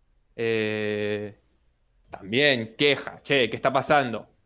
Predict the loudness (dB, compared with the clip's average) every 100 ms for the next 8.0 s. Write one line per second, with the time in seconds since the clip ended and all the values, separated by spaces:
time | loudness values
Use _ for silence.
0 | _ -18 -10 -2 -2 -2 -8 -2 0 0
1 | 0 -2 -2 -2 -2 -6 -10 _ _ _
2 | -20 -2 4 6 6 4 4 2 4 6
3 | 4 2 2 0 0 -4 -2 -2 2 4
4 | 2 4 4 4 2 2 4 4 2 -6
5 | -18 _ _ 2 2 4 4 4 2 0
6 | 2 2 0 -2 0 -2 0 -4 -2 -4
7 | -4 -4 -4 -4 -6 -6 -8 -8 -10 -12